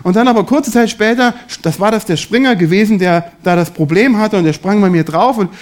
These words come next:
ich hatte ihn auch schon vorher kennengelernt, schon Wochen und Monate vorher, immer wieder ein Gespräch mit ihm. Und, und dann merkte ich, dem war so richtig, der war so richtig depressiv, dem war so eine Laus über die Leber gelaufen.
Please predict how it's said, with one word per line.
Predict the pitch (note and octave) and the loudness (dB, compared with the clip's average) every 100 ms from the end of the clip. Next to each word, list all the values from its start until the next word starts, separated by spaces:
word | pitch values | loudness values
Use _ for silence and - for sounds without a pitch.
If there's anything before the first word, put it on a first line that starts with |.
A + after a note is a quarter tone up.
| - | -18
ich | - | -4
hatte | G#3 G#3 | -2 0
ihn | F3+ | 0
auch | F3 | 0
schon | E3 | -2
vorher | D3 G#3+ B3 A3 | -2 0 0 0
kennengelernt, | G#3 G3 F#3+ F3+ E3+ | 0 0 0 0 -2
schon | C#3+ C#3 | -4 -2
Wochen | G#3+ A#3 | -2 0
und | E3 D#3 | 0 0
Monate | G3+ G#3+ F#3+ | 0 0 -2
vorher, | - F#3 F#3 | -2 0 0
immer | F#3+ F#3 | 0 0
wieder | F#3+ | 0
ein | F3+ | 0
Gespräch | D#3 - C#3+ F#3+ G#3 | -2 -2 -2 -2 -2
mit | E3+ | -2
ihm. | F#3+ A3 B3 - - - - - | 0 0 -2 -8 -20 -18 -16 -4
Und, | F3+ F#3 D#3+ - - _ - | 0 0 -2 -10 -20 _ -4
und | E3+ G3 | 0 2
dann | F#3 | 2
merkte | F#3 G3+ F#3+ | 0 -2 -2
ich, | |
dem | F3 F3+ | 0 0
war | F3 | 2
so | E3 | 0
richtig, | F3 A3 G3+ E3+ - - - - _ _ _ _ - | 0 0 0 -2 -6 -20 -20 -20 _ _ _ _ -4
der | D3 | -2
war | D3+ | 0
so | D#3+ | 0
richtig | F3 E3+ - | 0 -2 0
depressiv, | E3+ D#3+ D#3 - F3 D#3+ - - D3+ | -2 0 -2 2 0 0 -4 -8 -4
dem | C#3+ | -2
war | D3+ E3 D#3+ A#2+ B2+ | -2 -2 -4 -6 -2
so | D#3 | 0
eine | C#3+ C3 - C#3+ | 0 -2 -6 -4
Laus | E3 F3+ E3+ | -2 -2 0
über | E3 D3+ | 0 2
die | |
Leber | D3 D3 C#3+ C3+ | 2 2 0 -2
gelaufen. | C3+ C3 B2+ B2 | -2 -2 -4 -8